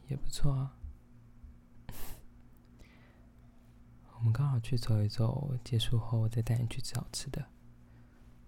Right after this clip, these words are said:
最近刚好看到一间还不错的餐厅，我们一起去啊。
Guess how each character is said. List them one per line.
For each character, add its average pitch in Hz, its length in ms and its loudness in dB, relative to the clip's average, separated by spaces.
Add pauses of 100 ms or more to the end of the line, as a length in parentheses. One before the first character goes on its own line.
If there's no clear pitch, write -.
(300)
最 165 160 2
近 160 100 6
刚 151 120 6
好 123 100 6
看 113 240 2
到 113 180 4
一 113 40 4
间 - 420 -2
还 120 80 -4
不 - 100 2
错 - 200 4
的 - 60 -2
餐 - 220 -4
厅， 135 300 -4 (480)
我 127 80 -4
们 123 100 2
一 135 80 0
起 - 200 -8
去 - 180 4
啊。 139 220 -6